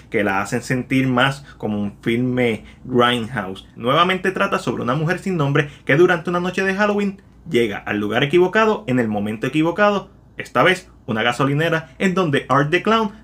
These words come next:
dejó su primer icónico arte fecal. Luego de un empleado botar a Art the Clown,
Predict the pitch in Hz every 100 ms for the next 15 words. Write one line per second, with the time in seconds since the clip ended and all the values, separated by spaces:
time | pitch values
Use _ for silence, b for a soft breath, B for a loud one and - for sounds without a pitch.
0 | - 135 107 175 196 - - 113 104 107
1 | 139 156 - 110 - 156 165 170 165 -
2 | - 110 107 113 120 - 104 69 - -
3 | - - 101 135 185 196 190 180 175 170
4 | 143 120 - 127 123 104 104 117 143 175
5 | 170 180 170 156